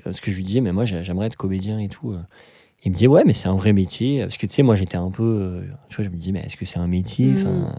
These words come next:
Speaker 1: est-ce que », et il m'a vachement donné confiance et, et j'ai l'impression que j'ai eu quand même pas mal de gens qui m'ont, euh, porté, quoi, enfin, ou qui m'ont encouragé.
Speaker 2: Ouais.
Speaker 1: Et ça, j'ai pas eu, quoi.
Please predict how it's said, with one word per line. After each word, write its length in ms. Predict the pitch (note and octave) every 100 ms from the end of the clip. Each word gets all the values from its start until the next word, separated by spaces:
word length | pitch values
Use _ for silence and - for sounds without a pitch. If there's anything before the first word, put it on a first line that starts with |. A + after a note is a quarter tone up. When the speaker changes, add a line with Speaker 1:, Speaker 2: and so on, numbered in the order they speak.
| -
Speaker 1:
est-ce 140 | -
que », 200 | - G2+ F2 - - - _ -
et 60 |
il 80 | G2
m'a 100 | F2+
vachement 360 | F2 F#2+ - A2+
donné 200 | G#2 F#2+
confiance 540 | - F#2+ - D3 D#3 -
et, 140 | F2
et 60 | E2+ E2 - _ _
j'ai 140 | - A2+
l'impression 280 | G2 G2 D#3
que 40 |
j'ai 120 | C#3+ A2+
eu 100 | A2
quand 140 | G2
même 160 | A#2+ B2+
pas 120 | A2+
mal 200 | B2+ B2+
de 120 | A#2
gens 340 | G2+ A#2+ D3 - - - _ _ -
qui 140 | -
m'ont, 280 | G#2 G2+ F#2+
euh, 560 | F#2 F2+ F#2 F#2 F#2+ F#2
porté, 320 | - - G#3+
quoi, 160 | F#3+ A2
enfin, 200 | G2 G2+
ou 60 | F#2+
qui 160 | -
m'ont 180 | G2+ F#2+
encouragé. 540 | F2+ G2+ - C#3 C3 G2+ -
Speaker 2:
Ouais. 220 | F3+ F3 D#3+ _ _
Speaker 1:
Et 40 |
ça, 200 | - C#3
j'ai 120 | D3+ G2+
pas 140 | C#3
eu, 120 | B2+
quoi. 260 | F2+ - -